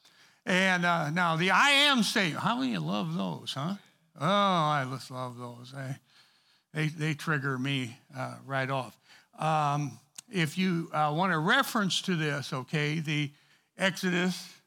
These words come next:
third chapter, verse fourteen, we will not turn to that unless you really want to, to read it, uh, is where the first, what we consider to be the I am statement, was in a different language,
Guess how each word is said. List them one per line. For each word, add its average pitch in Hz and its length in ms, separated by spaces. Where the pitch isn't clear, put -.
third 180 240
chapter, 156 420
verse 156 240
fourteen, 180 640
we 165 120
will 143 180
not 135 300
turn 165 200
to 131 60
that 147 180
unless 139 300
you 135 120
really 131 200
want 123 260
to, 135 100
to 120 100
read 131 240
it, 139 120
uh, 165 320
is 185 360
where 160 300
the 156 200
first, 180 460
what 151 200
we 202 120
consider 147 440
to 143 80
be 143 180
the 131 140
I 143 180
am 143 180
statement, 151 520
was 139 200
in 151 100
a 123 80
different 156 320
language, 214 640